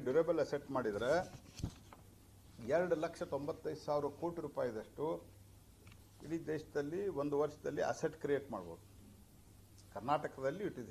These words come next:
a huge opportunity. ಜಗಳ ಮಾಡೋದು ಬಿಟ್ಟು ನಾನು ಹಿಂದೆನೂ ನಾನು ಸಿದ್ದರಾಮಯ್ಯನವ್ರಿಗೂ ಹೇಳಿದ್ದೇನೆ, ಬೇರೆ ಬೇರೆ ಮಂತ್ರಿಗಳು including ಡಿ ಕೆ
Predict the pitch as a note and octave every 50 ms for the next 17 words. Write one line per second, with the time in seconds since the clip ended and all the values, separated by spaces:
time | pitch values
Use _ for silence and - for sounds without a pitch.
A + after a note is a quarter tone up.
0 | G#2+ F#2+ - - D#3 F3 E3+ F3 A2+ - - D#3+ D#3+ D#3 D#3 - C#3 A#2+ A2+ -
1 | - F3+ G#3+ A#3 A#3 - - - - - - - - - - A2+ A#2 C#3+ F3 F#3
2 | F3 D#3+ D#3 D3+ D3 C#3 C3+ A#2+ A2+ - - - F3+ G3 G3+ G3+ - - - -
3 | - - - - - - - - - - - - - - - - - - - -
4 | - - - G#2+ A#2+ C#3 D3+ D#3 C#3+ D3 D#3 F3+ F3+ F3+ F#3+ G3 G#3 G#3 G#3 F#3+
5 | - - - - - - D3+ D#3 E3 D#3+ - D3 C3+ D#3+ F3+ F#3 F3+ F3+ F3 F3
6 | E3+ E3+ E3+ E3+ G3+ F#3 D3+ D#3+ D#3 D#3 C#3 B2+ A2+ A#2 C3 E3+ F3 - - -
7 | - - - - - - - - - - - - - - - - - - - -
8 | - - - - - - - - - - A2+ C3 D#3 E3 F#3+ E3 F3+ F#3 F#3 E3+
9 | D#3+ D#3+ D#3+ D3+ E3 D#3+ D#3+ D#3+ F3 F3+ F3+ E3+ C#3+ B2+ B2 C#3 D#3+ E3 D#3+ E3+
10 | F3 D3+ C#3 C#3+ C#3 E3+ E3